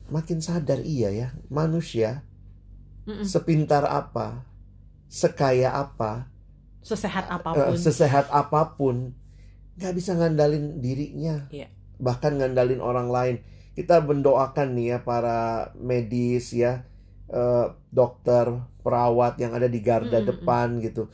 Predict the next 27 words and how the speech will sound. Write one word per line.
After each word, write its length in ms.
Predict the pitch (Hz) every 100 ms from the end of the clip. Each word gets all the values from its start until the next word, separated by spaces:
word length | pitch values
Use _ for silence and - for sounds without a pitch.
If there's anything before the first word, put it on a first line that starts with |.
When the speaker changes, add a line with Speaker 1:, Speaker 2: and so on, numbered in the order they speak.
| - - - -
Speaker 1:
Mereka 240 | 139 160
orang-orang 500 | 208 214 180 175 208 196
yang, 200 | 170 160 - - - - -
yang 260 | 147 143 143
kita 260 | 151 190
juga 240 | 175 147 139
mungkin 280 | 147 196
mengandalkan 720 | 196 175 160 147 139 139 143 143
mereka, 400 | 151 165 156 135
tapi 440 | 151 139 139 147
jangan 280 | 135 131 135
lupa 280 | 208 214 131
kita 200 | 151 202
tetap 320 | 151 156 131
mesti 200 | 139 151
membawa 420 | 143 127 123 120
mereka 280 | 120 123 123
dalam 320 | 120 117 113
doa, 420 | 113 113 143 196 180
kita 280 | 139 - -
andalkan 580 | 131 127 123 127 123
Tuhan 440 | 123 127 - 185 196
yang 200 | 156 139
menolong 440 | 135 135 139 165
mereka, 380 | 175 143 131 156
memberikan 420 | 147 135 123 123 120
kekuatan. 680 | 113 - 110 95 - -